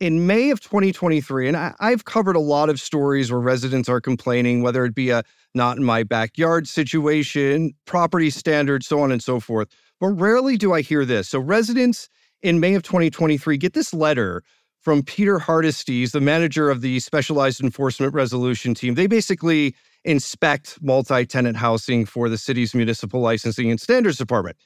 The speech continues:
So he sends out this rare letter of apology in which he states, "Hey,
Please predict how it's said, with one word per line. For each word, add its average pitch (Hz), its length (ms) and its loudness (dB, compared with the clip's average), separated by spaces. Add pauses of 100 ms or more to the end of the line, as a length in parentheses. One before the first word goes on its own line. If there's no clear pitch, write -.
(320)
So 208 180 2
he 262 300 -2
sends 294 320 2
out 208 160 0
this 180 200 -2
rare 190 480 2
letter 190 380 0
of 156 140 -2
apology 135 920 -2 (460)
in 170 180 0
which 214 200 0
he 233 100 2
states, 185 380 -2
"Hey, 185 480 0